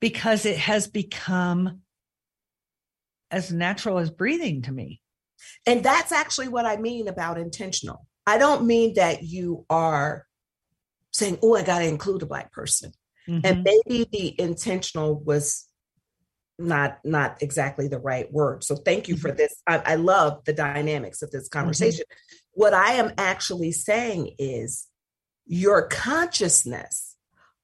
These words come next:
Speaker 2: allows you to pay attention
Speaker 1: Yes.
Speaker 2: in ways that it's just natural,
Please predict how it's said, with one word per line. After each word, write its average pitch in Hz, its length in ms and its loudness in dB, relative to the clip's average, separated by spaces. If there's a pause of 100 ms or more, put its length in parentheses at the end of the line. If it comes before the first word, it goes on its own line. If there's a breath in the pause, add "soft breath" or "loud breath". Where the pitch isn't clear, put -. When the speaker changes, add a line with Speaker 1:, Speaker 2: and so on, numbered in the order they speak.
Speaker 2:
allows 170 760 2
you 120 380 -8 (680)
to - 140 2
pay 285 540 2
attention 117 880 -2 (480)
Speaker 1:
Yes. 180 260 4
Speaker 2:
in - 140 -12
ways 165 300 4
that 165 180 4
it's 151 300 2
just - 280 -2
natural, - 680 -6